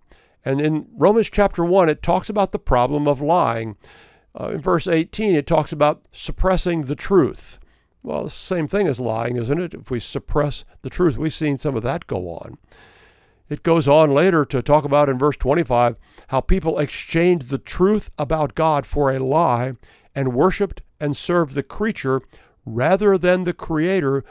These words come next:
who is blessed forever. Amen. Well,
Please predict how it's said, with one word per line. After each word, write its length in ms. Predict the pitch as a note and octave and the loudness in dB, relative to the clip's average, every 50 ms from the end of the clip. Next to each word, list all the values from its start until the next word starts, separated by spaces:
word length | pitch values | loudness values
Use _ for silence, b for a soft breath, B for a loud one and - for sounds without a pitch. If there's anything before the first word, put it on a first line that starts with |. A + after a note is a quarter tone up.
| b b b | b b b
who 200 | - D3 C#3 C3 | -4 -2 0 0
is 120 | B2 A#2 | 0 -2
blessed 460 | - - - C3 D3 E3+ D#3+ - - - | -4 -4 -2 0 0 0 0 -4 -10 -12
forever. 600 | - - E3 E3 D#3 D3 C#3 B2 C#3 D3 C#3 - | -8 -4 -2 0 2 2 2 2 0 0 0 0
Amen. 760 | - C#3+ C#3+ D3 D3 D3 D3 C#3+ D3+ D3 B2+ G2+ F2 D#2 - - _ _ _ _ _ _ _ _ _ _ _ _ _ _ _ _ _ _ _ _ _ - | 0 0 0 0 0 0 0 0 2 2 2 0 -4 -8 -14 -18 _ _ _ _ _ _ _ _ _ _ _ _ _ _ _ _ _ _ _ _ _ -6
Well, 400 | B2 C#3+ E3 D#3+ B2 D#2 - | -2 0 2 2 0 -2 -6